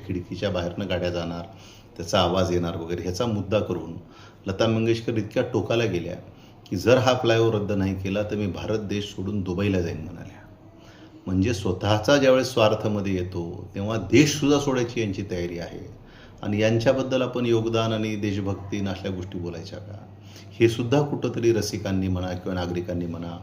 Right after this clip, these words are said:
भारतीयांनी ठरवण्याची गरज आहे. एवढा अहंकार की माझ्या जर घराच्या तिथनं फ्लायओव्हर गेला तर मी भारत सोडून दुबईला जाईन, म्हणजे देशसुद्धा सोडायची त्यांनी तयारी दाखवली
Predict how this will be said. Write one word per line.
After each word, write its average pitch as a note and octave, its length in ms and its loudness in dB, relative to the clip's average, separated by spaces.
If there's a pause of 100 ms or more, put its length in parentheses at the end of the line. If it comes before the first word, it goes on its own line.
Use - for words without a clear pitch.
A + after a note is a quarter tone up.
(500)
भारतीयांनी G#2 680 0
ठरवण्याची F2 500 -6
गरज F2 260 -10
आहे. - 360 -12
एवढा D#3 260 0
अहंकार C#3 440 0 (720)
की G2 60 -2
माझ्या F2+ 260 2
जर A#2 120 6
घराच्या G2 320 2
तिथनं G2+ 280 -4
फ्लायओव्हर G2 400 -2
गेला G2+ 140 -2
तर G2+ 140 -8
मी G#2 120 -4
भारत F2+ 240 -4
सोडून G2 300 -6
दुबईला F2 280 -4
जाईन, F2 100 -4
म्हणजे A#2+ 140 -4
देशसुद्धा E3+ 400 2
सोडायची C#3+ 320 0
त्यांनी B2 240 -2
तयारी F#2 220 2
दाखवली E2+ 380 -8